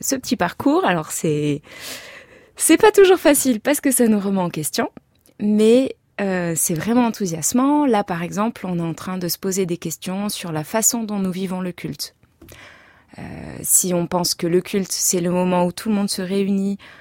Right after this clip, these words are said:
dans la présence de Dieu pour laisser Dieu nous parler, bah, qu'est-ce que ça veut dire sur le plan de la forme, du fond, du vocabulaire, et cetera Voilà.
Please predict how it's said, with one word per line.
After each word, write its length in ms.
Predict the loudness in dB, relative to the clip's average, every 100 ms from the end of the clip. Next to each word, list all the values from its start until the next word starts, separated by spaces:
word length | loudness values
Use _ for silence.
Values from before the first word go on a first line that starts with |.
| -20 _ 0
dans 140 | 4
la 120 | 4 2
présence 420 | 0 -2 -2 -2
de 100 | -4
Dieu 320 | -2 0 0
pour 180 | -2 -4
laisser 260 | -4 -4
Dieu 160 | -6 -4
nous 140 | -4
parler, 400 | -4 -6 -2 0
bah, 180 | 0 -4 -6
qu'est-ce 200 | -10 -8
que 100 | -8
ça 160 | -6
veut 140 | -8 -10
dire 300 | -12 -14 -18 -20 -20 _
sur 220 | -10 -8
le 100 | -6
plan 180 | -6 -6
de 100 | -4
la 80 | -6
forme, 500 | -4 -2 0 0 -4 -8
du 140 | -12 -10
fond, 420 | -6 -6 -4 -6
du 120 | -6
vocabulaire, 800 | -8 -8 -6 -6 -4 -4 -4 -6
et 60 | -10
cetera 220 | -10 -12 -14 -20 _ -10
Voilà. 220 | -8